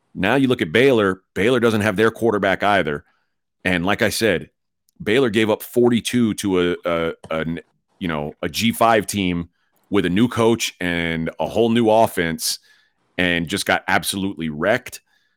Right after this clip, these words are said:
And now I'm, I'm laying seven and a half, eight points. I, I like Utah. I also like, one of the, the, as far as my power ratings and, and where,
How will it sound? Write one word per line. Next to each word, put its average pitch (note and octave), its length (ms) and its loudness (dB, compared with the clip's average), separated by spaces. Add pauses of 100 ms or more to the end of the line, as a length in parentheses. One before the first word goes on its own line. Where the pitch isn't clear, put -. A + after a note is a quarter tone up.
(540)
And F2 120 -2
now G#2 260 2
I'm, G2 180 0
I'm F#2+ 220 -4
laying G2+ 300 0
seven G2+ 300 -2
and G2+ 100 -2
a F#2 60 0
half, G#2 400 -4
eight G2 200 -4
points. A#2 580 -4 (140)
I, E2+ 220 -4
I F2+ 80 4
like G#2+ 240 0
Utah. G#2+ 460 0 (520)
I G2+ 140 4
also A2 360 2
like, F#2 420 0 (420)
one G#2 220 -2
of C3 100 2
the, F#2+ 180 2
the, F2+ 600 -6
as F#2+ 120 -6
far A#2+ 160 2
as G2+ 80 0
my G#2 100 0
power G2+ 360 2
ratings A2+ 440 0
and, F2 260 -4
and F2 200 -4
where, F#2 380 2